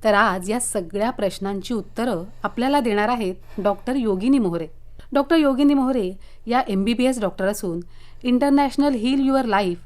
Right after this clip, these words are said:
आणि जीवनशैलीतील बदलातून आरोग्य रक्षण कसं करता येईल याविषयी त्या मार्गदर्शन करतात आणि कॉर्पोरेट ट्रेनरही आहेत. गेली पंधरा वर्ष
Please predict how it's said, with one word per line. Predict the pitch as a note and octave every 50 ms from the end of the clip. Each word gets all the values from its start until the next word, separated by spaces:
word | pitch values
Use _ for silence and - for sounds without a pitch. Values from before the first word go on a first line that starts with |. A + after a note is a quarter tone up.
| - - -
आणि | G3 G3 A3 B3+
जीवनशैलीतील | A3 F3+ F#3 F#3+ F#3 F3+ G3+ A3+ A3 A#3+ A3+ G#3+ A3+ A3+ - C4 C4+
बदलातून | G#3+ G3 F#3+ F3 F#3+ G3 G3 F#3+ G3 A#3+ C4 - -
आरोग्य | - F#3+ G3 G#3+ C4 B3 A#3 D4+
रक्षण | C#4 B3 A#3 - - C#4 D4
कसं | D4 - C4+ A#3+ - F4 F4+
करता | D#4+ B3 G3+ - G3
येईल | F#3 F3+ E3+ E3 - - - - - - - - -
याविषयी | F#3+ F#3+ F3+ F3 F#3+ F3+ - A#3+ F#3+ F3+ F#3 - - - - - -
त्या | - C4+ C#4+
मार्गदर्शन | C#4+ A#3 F#3+ F#3 F3+ A#3 B3 C4+ C4 - C4 A#3
करतात | F#3 G3 E3+ - - E3+ D#3 - - - - - - - - - - -
आणि | F3+ G3
कॉर्पोरेट | F#3+ - F#3+ E3+ E3+ - A#3 B3 G#3+ F#3 F#3 - - - -
ट्रेनरही | - G#3+ G3 G#3 A3+ C4 C#4 C4 B3 A#3
आहेत. | F#3 D3+ E3 D#3 - - - - - - - - - - C4
गेली | C#4+ D4+ E4+
पंधरा | E4+ E4 C#4+ C4 C4+ C#4 C#4+
वर्ष | C#4 C#4 C4+ -